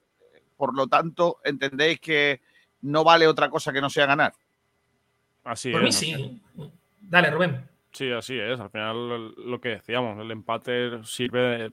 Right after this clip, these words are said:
Speaker 2: para mí sirve de nada y, y ganar, al final, es, es una, es un, son tres puntos que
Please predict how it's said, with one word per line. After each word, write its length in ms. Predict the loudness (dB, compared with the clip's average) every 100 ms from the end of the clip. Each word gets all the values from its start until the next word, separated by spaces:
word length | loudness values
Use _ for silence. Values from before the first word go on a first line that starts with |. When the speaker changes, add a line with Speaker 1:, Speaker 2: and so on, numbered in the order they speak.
| _ -2
Speaker 2:
para 200 | 0 0
mí 80 |
sirve 260 | -2 2 2
de 100 | 2
nada 360 | 2 2 2 -4
y, 360 | -8 -10 -14 _ _ _ _ _ _
y 120 | -8 -4
ganar, 420 | -2 0 -2 -2 _ _ _ _ _ _ _ _ _
al 120 | -6
final, 300 | -4 -4 -4 -8 -20 -20 _ _ _ _ -8
es, 500 | -6 -4 -6 -8 -8
es 200 | -10 -8
una, 380 | -6 -2 0 0
es 160 | -2 -2
un, 200 | -4 -4
son 200 | 0 0
tres 160 | 2 2
puntos 480 | 4 2 4 2
que 300 | 4 0 0